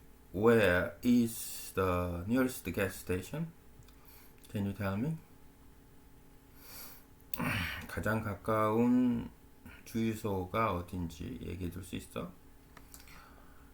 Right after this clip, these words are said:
How much would the tickets cost? He asked how much the tickets would cost.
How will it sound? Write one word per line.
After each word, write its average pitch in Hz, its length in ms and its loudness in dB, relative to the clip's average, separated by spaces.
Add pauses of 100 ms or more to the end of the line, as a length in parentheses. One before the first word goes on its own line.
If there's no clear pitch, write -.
(180)
How 147 160 0
much 135 640 0 (380)
would 120 280 0
the 120 540 -4
tickets - 440 -6
cost? - 600 -4 (2250)
He 87 80 -4
asked 82 440 -2
how 117 400 -2
much 101 300 -8
the 90 220 -8
tickets - 420 -10
would 104 280 -10
cost. - 460 -6